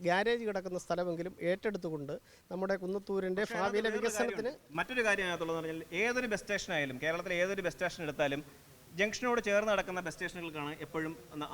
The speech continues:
Speaker 2: ആളും കയറുക അല്ലെങ്കിൽ അതിനൊരു വികസനം ഉണ്ടാവുക. ഈ ജംഗ്ഷനിൽ നിന്ന് അകന്ന് മാറി മറ്റൊരു ഒരു, ഒരു, ഒരു റിമോട്ട് ഏരിയയിൽ പോകുന്ന ബസ് സ്റ്റേഷനുകളൊന്നും ആൾ കയറുകയോ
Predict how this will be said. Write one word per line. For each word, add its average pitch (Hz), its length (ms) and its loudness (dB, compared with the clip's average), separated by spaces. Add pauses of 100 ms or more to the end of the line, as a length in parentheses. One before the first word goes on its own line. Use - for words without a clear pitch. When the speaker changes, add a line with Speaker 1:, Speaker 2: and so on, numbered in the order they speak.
Speaker 2:
ആളും 180 220 2 (200)
കയറുക 151 280 -2 (100)
അല്ലെങ്കിൽ 151 260 -2
അതിനൊരു 147 260 -2
വികസനം 165 340 -4
ഉണ്ടാവുക. 107 320 -6 (420)
ഈ 190 40 2 (140)
ജംഗ്ഷനിൽ 208 340 0
നിന്ന് 240 220 0
അകന്ന് 220 320 0
മാറി 185 240 4
മറ്റൊരു 196 260 -2 (260)
ഒരു, 165 200 -2
ഒരു, 175 100 -2 (100)
ഒരു 170 160 -4
റിമോട്ട് 208 340 0
ഏരിയയിൽ 180 300 0
പോകുന്ന 160 300 0
ബസ് 143 100 -4
സ്റ്റേഷനുകളൊന്നും 156 640 -2 (220)
ആൾ 165 100 2 (100)
കയറുകയോ 156 420 0